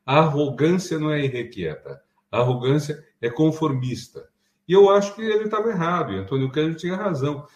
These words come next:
Você tem hoje uma arrogância, igno-, uma ignorância muito grande. Não era arrogância, era ignorância, na verdade. Eh, você tem uma ignorância muito grande hoje que passa uma boa parte do tempo, ah, se,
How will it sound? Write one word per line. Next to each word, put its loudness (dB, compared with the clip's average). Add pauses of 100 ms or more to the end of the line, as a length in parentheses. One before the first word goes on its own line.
(120)
Você -6
tem 2
hoje 0
uma 0
arrogância, 0
igno-, 0
uma 2
ignorância 2
muito -8
grande. -4 (1200)
Não 0
era 4
arrogância, -2
era -6
ignorância, -2
na -12
verdade. -10 (420)
Eh, 0
você -6
tem 4
uma 2
ignorância 0
muito -8
grande -6
hoje -2 (360)
que -6 (160)
passa 0
uma 2
boa 0
parte -2
do -6
tempo, -2 (360)
ah, 2
se, -10